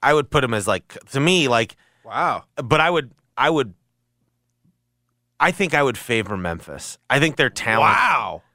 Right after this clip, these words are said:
Speaker 2: You would favor Memphis
Speaker 1: over F A U?
Speaker 2: Yeah.
Speaker 1: Yeah, 'cause I think ultimately, for
Speaker 2: Wow.
Speaker 1: the conference race, like, I don't know what, in terms of, like,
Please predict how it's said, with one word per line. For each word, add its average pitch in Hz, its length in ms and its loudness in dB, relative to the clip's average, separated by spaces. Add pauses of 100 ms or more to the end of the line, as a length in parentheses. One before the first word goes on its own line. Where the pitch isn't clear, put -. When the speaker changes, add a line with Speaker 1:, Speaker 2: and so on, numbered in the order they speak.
(140)
Speaker 2:
You 262 180 0
would 226 160 0
favor 233 440 0
Memphis 208 640 -4
Speaker 1:
over 139 220 2
F 151 200 0
A 160 100 4
U? 156 300 0
Speaker 2:
Yeah. 185 360 2 (220)
Speaker 1:
Yeah, 143 260 0
'cause 131 180 -8
I 139 100 2
think 147 260 -4
ultimately, 139 560 -2
for 104 80 -12
Speaker 2:
Wow. 135 140 4 (140)
Speaker 1:
the 85 60 0
conference 175 500 0
race, 87 420 -8 (400)
like, 151 160 2
I 180 100 4
don't 247 160 2
know 196 140 2
what, 165 240 0
in 147 120 -4
terms 160 320 -2
of, 127 160 -8
like, 143 180 -2